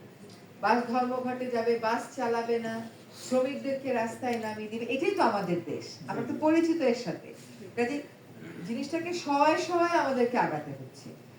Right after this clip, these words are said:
এবং সেটা আমরা আগাবো। আজকে একটু এখানে মিউজিকের কথা অনেকে বলেছেন। দেখেন, আমার, আমার বড় বা-, ছেলেটার বিয়ে হবে হচ্ছে ডিসেম্বরে। আমি তো খুবই আতঙ্কে আছি যে আমি সারাদিন শব্দ দূষণ নিয়ে কথা বলি,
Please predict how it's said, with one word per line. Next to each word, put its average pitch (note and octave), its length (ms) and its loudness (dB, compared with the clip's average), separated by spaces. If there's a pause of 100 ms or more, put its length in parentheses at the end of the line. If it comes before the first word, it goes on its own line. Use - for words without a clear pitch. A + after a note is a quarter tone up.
(100)
এবং G3+ 160 -4
সেটা B3+ 280 -2
আমরা C4+ 300 -4
আগাবো। - 540 -8
আজকে G3 300 -10
একটু D4+ 360 -10 (560)
এখানে C#4 360 -4
মিউজিকের C4 540 -2
কথা C4 240 -4
অনেকে A3 300 -4
বলেছেন। F3+ 440 -2
দেখেন, F#3+ 300 -4
আমার, A3 240 -2 (320)
আমার F3+ 280 0 (140)
বড় F3+ 280 2
বা-, G3 300 -4
ছেলেটার A3+ 440 -2
বিয়ে G3+ 300 -4
হবে G#3 280 -2
হচ্ছে G3+ 280 -6
ডিসেম্বরে। E3 640 -6 (340)
আমি G3 200 -2
তো A#3+ 160 -2
খুবই A#3 160 0
আতঙ্কে E3+ 460 -2
আছি - 300 -18 (520)
যে F3 60 -6
আমি F#3+ 220 -2
সারাদিন A#3 460 -4
শব্দ A3 300 -4
দূষণ A3+ 300 -4
নিয়ে A#3 300 2
কথা G#3 260 -4
বলি, A#3+ 340 -2